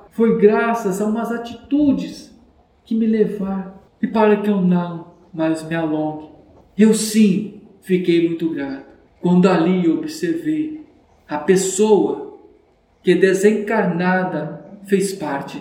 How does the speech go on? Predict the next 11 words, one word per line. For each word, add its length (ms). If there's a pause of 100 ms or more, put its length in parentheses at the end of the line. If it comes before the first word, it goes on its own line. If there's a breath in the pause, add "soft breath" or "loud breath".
disso 400
tudo. 180 (500)
Eu 220
a 80
abracei 580
como 300
se 180
não 160
fosse 380
amanhã. 340 (400)
Assim 540